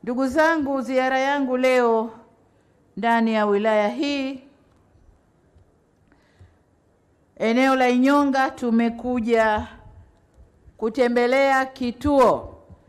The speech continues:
cha kupokea, kupoza na kusambaza umeme ndani ya mkoa wa Katavi, ndani ya wilaya hii, lakini kupeleka kwenye vituo vingine ambavyo vitawasha umeme ndani ya mkoa wa Katavi.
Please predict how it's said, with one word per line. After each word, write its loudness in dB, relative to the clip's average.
cha 0
kupokea, 0
kupoza -2
na -4
kusambaza -2
umeme -2
ndani 0
ya 0
mkoa 0
wa -4
Katavi, -8
ndani 0
ya 0
wilaya 0
hii, -6
lakini -6
kupeleka -4
kwenye -2
vituo -2
vingine -2
ambavyo 0
vitawasha -2
umeme -2
ndani -4
ya -4
mkoa -2
wa -6
Katavi. -10